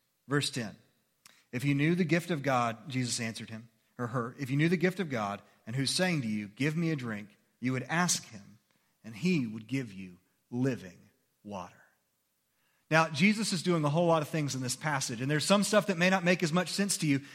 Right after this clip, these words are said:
So a-, as we dive into this, before we even get into the, the meat of the message, I can't, I can't help but hit real quick something that we're not gonna bring up a whole lot. But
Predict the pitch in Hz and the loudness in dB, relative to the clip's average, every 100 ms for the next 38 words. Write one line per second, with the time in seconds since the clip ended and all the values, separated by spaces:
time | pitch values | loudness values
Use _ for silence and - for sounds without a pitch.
0 | - - 180 175 175 180 170 156 208 202 | -8 2 2 4 2 6 4 6 6 6
1 | 190 185 160 156 165 - 262 277 220 190 | 6 4 4 2 0 2 2 4 4 4
2 | 185 185 175 147 143 139 147 190 180 139 | 4 4 2 0 -2 -2 2 4 4 2
3 | 139 156 170 - 139 135 - 202 202 - | 0 0 -2 -6 -8 -8 -2 -2 -2 -6
4 | - _ _ _ _ - 156 - 214 - | -20 _ _ _ _ 0 2 2 0 -2
5 | 135 175 185 170 143 147 - _ - - | -4 -2 -2 -2 -4 -6 -10 _ -6 0
6 | 175 143 170 180 170 165 165 151 143 135 | 0 2 0 2 -2 0 -2 -2 -2 -2
7 | 135 151 143 127 139 127 117 135 123 104 | -2 -2 -2 -2 -2 -2 -4 -4 -2 -4
8 | - - 135 - | -6 -6 -6 -6